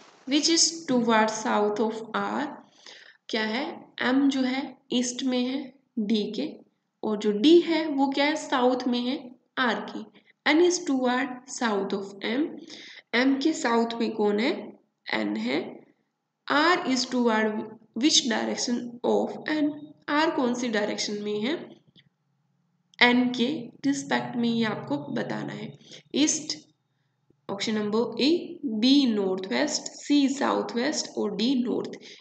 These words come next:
इनमें से एक option आपको choose करना है। तो try करेंगे और देखेंगे कौन सा right answer होगा। चलो हम solve करते हैं और देखते हैं कौन सा right answer होगा।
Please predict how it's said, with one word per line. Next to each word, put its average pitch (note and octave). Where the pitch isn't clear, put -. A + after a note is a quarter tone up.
इनमें B3
से C#4+
एक A#3+
option G#3+
आपको G#3
choose G#3+
करना F3+
है। F3+
तो G#3
try A3
करेंगे C#4
और C#4
देखेंगे A#3
कौन A3+
सा A#3+
right G3
answer A3
होगा। B3
चलो G#3+
हम A#3
solve A#3+
करते A#3
हैं A#3
और A#3
देखते G3
हैं A3
कौन G3
सा G#3+
right G3
answer F#3+
होगा। G2+